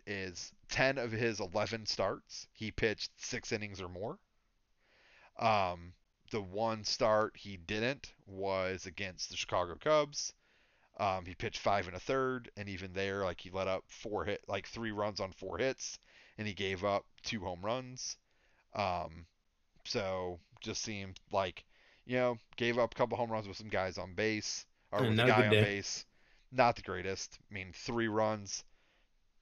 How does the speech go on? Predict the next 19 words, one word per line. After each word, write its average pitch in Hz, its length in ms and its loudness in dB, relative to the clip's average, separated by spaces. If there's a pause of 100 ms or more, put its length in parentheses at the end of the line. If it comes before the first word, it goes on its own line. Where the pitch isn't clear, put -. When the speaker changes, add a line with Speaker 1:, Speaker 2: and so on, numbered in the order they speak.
(120)
Speaker 1:
Obviously, 107 340 4
two 113 220 -2
of 101 80 -4
them 104 160 0
scored 101 260 -2
on 95 100 -2
the 92 80 -6
home 98 180 -4
runs 95 260 -4
at 95 120 -8
minimum. 92 560 -8 (1200)
Not, 113 300 4 (100)
not 117 260 4
great, 92 600 -2 (200)
but 98 300 4 (160)
not 104 320 -4
terrible 87 320 -6
outing. - 380 -12 (960)
Speaker 2:
No. 120 160 10